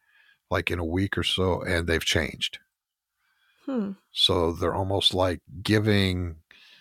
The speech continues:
Speaker 1: uh, other Bigfoots information. It's how they talk. But he's heard the knocking. He's heard the howls. He's heard the different things. Um, he's had some, taken some blurry pictures.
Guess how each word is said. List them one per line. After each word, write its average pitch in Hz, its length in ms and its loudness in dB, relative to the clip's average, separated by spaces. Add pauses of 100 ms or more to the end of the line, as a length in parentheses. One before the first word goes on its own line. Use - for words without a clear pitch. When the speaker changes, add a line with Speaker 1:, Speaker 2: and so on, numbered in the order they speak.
(380)
Speaker 1:
uh, 95 200 0
other 101 280 0
Bigfoots 92 580 0
information. 87 640 -2
It's 82 180 -6
how 85 180 -4
they 87 140 -6
talk. 90 300 -2
But 92 100 -4
he's 101 220 -2
heard 120 200 4
the 120 80 2
knocking. 90 460 0
He's 92 220 -4
heard 98 220 -2
the 101 80 0
howls. 92 380 0
He's 85 200 -4
heard 92 360 -4
the 95 120 -6
different 95 300 -8
things. 85 260 -8 (1080)
Um, 90 320 0 (260)
he's 98 240 -2
had 92 300 0
some, 90 340 -2 (460)
taken - 280 -6
some 95 180 -2
blurry 95 360 4
pictures. - 560 0